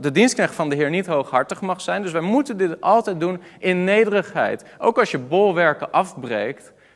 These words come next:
moet je dat doen met een nederig hart. En niet om discussies te winnen of om gelijk te krijgen. Je hebt wel gelijk, maar je krijgt niet altijd gelijk. En dat zou ook niet jouw ultieme doel moeten zijn. Jouw doel moet zijn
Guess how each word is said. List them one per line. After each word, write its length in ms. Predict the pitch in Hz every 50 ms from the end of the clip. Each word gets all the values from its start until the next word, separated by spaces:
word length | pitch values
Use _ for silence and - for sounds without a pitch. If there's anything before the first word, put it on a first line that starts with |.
| _ _
moet 180 | _ 151 160 160
je 80 | 160 165
dat 160 | 151 147 139
doen 140 | 165 170 165
met 180 | 151 143 135
een 120 | 143 143 139
nederig 420 | 143 135 135 131 127 131 127 -
hart. 420 | - 175 175 131 110 - - - - - - _ _ _
En 160 | - 127 127
niet 180 | 151 180 180
om 100 | 160 131
discussies 540 | 117 120 - - - 175 175 - - 123 -
te 100 | - -
winnen 480 | 120 113 117 123 123 135 143 143 147 143
of 280 | - 123 120 120 - -
om 200 | - 123 120 113
gelijk 340 | - - 120 127 147 175 170
te 100 | - -
krijgen. 680 | - - 143 156 175 180 170 - - 110 - - - -
Je 100 | - 143
hebt 160 | 196 - -
wel 180 | 247 247 175 135
gelijk, 460 | - 131 110 110 113 139 165 - - - - - - _ _ _
maar 100 | - 131
je 80 | 123
krijgt 220 | - - 170 180 170
niet 140 | 180 160 135
altijd 240 | 123 117 - - -
gelijk. 440 | - - 117 107 113 139 156 147 -
En 140 | 143 135
dat 140 | 135 151 147
zou 160 | - 165 147
ook 100 | 147 147
niet 180 | 160 156 151 135
jouw 200 | 156 147 139 -
ultieme 400 | - 143 135 - 143 139 139 135
doel 180 | 131 160 175 180
moeten 260 | 180 170 143 - 135
zijn. 380 | 120 127 117 110 120 139 147 - - - - _
Jouw 200 | 156 151 139 131
doel 220 | 123 160 196 226
moet 240 | 226 214 208 208 214
zijn 340 | - 180 156 156 165 165